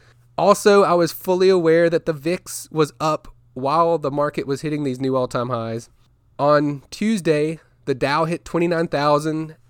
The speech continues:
and Donald Trump, of course, tweeted his exuberance about that. His son Eric even tweeted about it, which I didn't see until yesterday, I think on Thursday,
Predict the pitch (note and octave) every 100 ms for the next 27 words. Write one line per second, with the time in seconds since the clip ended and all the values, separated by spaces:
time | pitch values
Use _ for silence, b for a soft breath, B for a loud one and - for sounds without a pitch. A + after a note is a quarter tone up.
0 | - C#3 C#3+ C#3+ E3 D#3 - D3 D#3 D3
1 | - C#3 D3 - - D3 D3+ C#3 C#3 C#3+
2 | D3+ - _ _ - C3+ D3 C#3 D3 C3+
3 | C3+ C3 - C3 C3 - b b b D3
4 | - D#3+ D#3 C#3 D#3 D#3+ D#3+ D3+ D3 D3+
5 | C#3+ C#3 C#3+ C#3+ B2+ C3+ F3 D3 - D#3+
6 | D3 C3 C3+ B2+ A#2 A#2+ - C3 C#3 C#3+
7 | C#3 A#2+ A#2 B2 A#2 A#2 _ C3+ B2+ B2
8 | - A2+